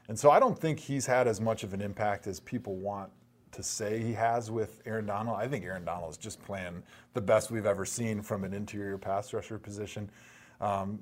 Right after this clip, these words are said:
if they would have, like, a Myles Garrett out there, it wouldn't even be fair because now what you'd have to do is turn the center to Aaron Donald, so you'd always try to have a three-on-two over there, and then you'd have to give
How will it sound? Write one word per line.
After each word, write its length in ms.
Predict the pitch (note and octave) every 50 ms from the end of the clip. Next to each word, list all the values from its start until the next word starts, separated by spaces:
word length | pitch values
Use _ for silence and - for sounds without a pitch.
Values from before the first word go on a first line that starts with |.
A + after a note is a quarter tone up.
| - - _ _ -
if 220 | F#3 E3 - -
they 200 | D3 C#3 E3+ F#3
would 320 | G3+ F3+ D#3 D#3 D#3+ E3 -
have, 520 | - A#2 A2+ A2 A2 A2+ A#2 A#2 A2+ G#2
like, 520 | G2 F#2+ F#2 F2+ F2+ F2+ F2+ - - - _ _ -
a 60 | G2+
Myles 380 | F#2+ F2+ F#2 F2+ F#2 F2+ -
Garrett 340 | - F2 F2 E2+ F2+ F#2 F#2
out 180 | F#2+ G2+ G2+ -
there, 360 | - A2+ A2 A2 A#2 G#2+ F#2+ A#2 -
it 100 | B2+ A#2
wouldn't 220 | A2+ G#2+ G#2 G#2
even 160 | G2 G2 F#2
be 140 | E2+ F#2+ F#2+
fair 300 | - - A2+ G#2 G2 F#2+
because 460 | F#2+ G#2+ G#2 - A2+ G#2 G2 F#2+ - - - - - - - _ -
now 320 | B2 C#3 C#3 D3+ D#3 D3+
what 260 | C#3+ C3+ B2+ B2+ -
you'd 140 | B2+ C3 A#2
have 240 | G#2 G#2+ G#2+ G#2+ -
to 100 | - A#2
do 420 | G2+ G#2 F#2+ F#2 F#2+ G2+ A2+ A#2+ A#2+ A2+
is 140 | G2+ -
turn 260 | - - - B2 A2+ A2
the 100 | G#2 -
center 400 | - - G#2+ G#2 G#2 G#2+ G#2+ G#2 - - _ _ _ _ _ _
to 320 | - - B2 B2+ B2 B2 B2
Aaron 260 | A2 A2 A2 A2+ A2+
Donald, 400 | G#2 G2 F2+ F2+ F2+ F#2 F#2+ G2
so 140 | F#2+ - -
you'd 220 | G#2+ G2+ G#2+ G#2+ G#2+
always 280 | G#2+ G#2 G#2+ G#2+ G2+
try 220 | - - G#2+ G#2 G2+
to 80 | G2
have 180 | G2 G#2 G#2 G#2
a 60 | G2
three-on-two 800 | - - A2+ A2 G#2+ A2 A2 G#2+ G#2+ G#2+ - - A#2 A2+ G#2+ G#2
over 200 | G#2+ A2+ A2+ G#2
there, 300 | F#2+ F2+ F2+ F#2+ G2 - - - - - - -
and 100 | G2+ A#2
then 120 | B2+ C3
you'd 180 | C3 C3 C#3+ -
have 300 | G2+ G#2+ A#2 B2+ C3 -
to 100 | - B2
give 460 | A2+ A2+ A2 A2 A2 A2+ A2+ G#2+ -